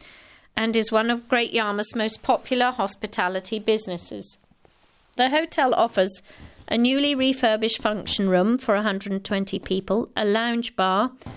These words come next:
for more than seventy-five, a library, meeting room and a dining room for eighty. There are fifty en-suite bedrooms over three floors.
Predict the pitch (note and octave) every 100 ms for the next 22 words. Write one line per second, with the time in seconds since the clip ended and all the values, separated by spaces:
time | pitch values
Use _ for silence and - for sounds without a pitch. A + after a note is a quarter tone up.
0 | - - - G#3 G#3+ G#3 G#3 G3+ G#3 -
1 | A#3 A3+ - G#3 F#3 F#3+ G3+ A3 - A3
2 | G#3+ A3+ A#3+ B3 C4 B3+ A#3+ A3 G#3+ G3+
3 | G3+ G3 G3 G3+ - G#3+ A3 A#3 A#3 G#3+
4 | G#3+ G#3+ A3 G#3 G#3 - G3 A#3 A3 -
5 | E3 E3+ - _ - - - _ - G#3
6 | G#3 G#3 - D#4+ - C4+ A#3 A#3 C4 C#4
7 | - - C4+ C4 - F#3 F3+ F#3 F#3 G3
8 | - A3 G#3+ G3+ G#3+ - G#3+ G#3 G3 A3+
9 | G#3 F#3 F3 E3+